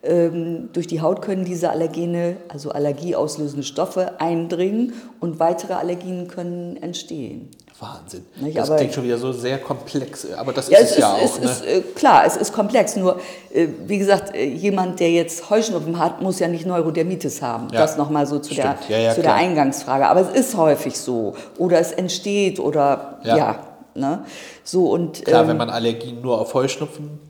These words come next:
Speaker 2: bezieht, dann,
Speaker 1: Ja.
Speaker 2: das war auch gar nicht so, oder die Frage, die ich eher hatte, wenn ich jetzt Allergien habe, die sich wirklich auch auf die Haut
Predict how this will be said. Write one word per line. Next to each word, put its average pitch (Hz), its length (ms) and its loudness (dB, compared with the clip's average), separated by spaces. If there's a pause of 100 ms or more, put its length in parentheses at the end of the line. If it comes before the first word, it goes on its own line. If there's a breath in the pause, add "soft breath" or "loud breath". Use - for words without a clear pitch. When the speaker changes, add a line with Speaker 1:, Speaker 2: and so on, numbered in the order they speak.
Speaker 2:
bezieht, 151 640 -6
dann, 131 180 -6 (340 loud breath)
Speaker 1:
Ja. 175 240 8
Speaker 2:
das 139 160 6
war 143 100 10
auch 143 60 -2
gar 135 160 6
nicht 135 120 0
so, 123 200 0 (440 loud breath)
oder 127 180 4
die 123 120 -4
Frage, 139 340 2
die 131 240 -6
ich - 260 -10
eher 147 200 0
hatte, 151 240 -4
wenn 135 140 -6
ich - 80 -10
jetzt 135 160 -4
Allergien 120 420 -4
habe, 139 140 -6
die 131 80 -12
sich 117 180 -8
wirklich 127 240 -4
auch 123 120 -6
auf - 220 -6
die 117 140 -10
Haut 117 320 0